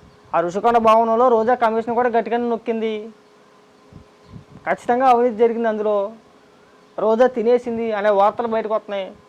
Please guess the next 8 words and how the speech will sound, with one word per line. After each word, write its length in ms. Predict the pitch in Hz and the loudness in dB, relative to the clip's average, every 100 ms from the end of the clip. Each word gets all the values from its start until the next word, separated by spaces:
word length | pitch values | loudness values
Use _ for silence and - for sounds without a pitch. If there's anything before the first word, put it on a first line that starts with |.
| _ _ _ _ | _ _ _ _
రోజా 280 | - 214 214 | -4 0 0
కదా 200 | 208 220 | 0 0
ప్రెస్ 260 | 233 214 214 | 0 0 -2
మీట్ 120 | 220 | -4
పెట్టి 160 | 214 226 | -4 -2
మాట్లాడాల్సింది, 600 | 202 190 196 190 185 190 | -2 0 2 2 -2 -8
నువ్వెందుకు 280 | 202 208 | -6 -4
మాట్లాడుతున్నావు? 600 | 208 196 196 180 175 165 | -4 -4 -4 -6 -8 -12